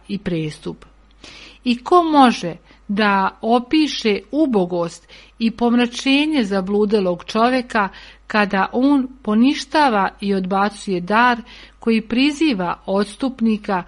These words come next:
i izdajnika u krilo ljubavi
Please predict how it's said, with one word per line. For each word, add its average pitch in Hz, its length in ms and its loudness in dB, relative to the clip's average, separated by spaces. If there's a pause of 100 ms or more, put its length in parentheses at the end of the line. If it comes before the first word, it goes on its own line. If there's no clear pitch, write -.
(360)
i 214 220 2
izdajnika 220 840 2 (100)
u 196 100 -8
krilo 254 460 0
ljubavi 202 680 0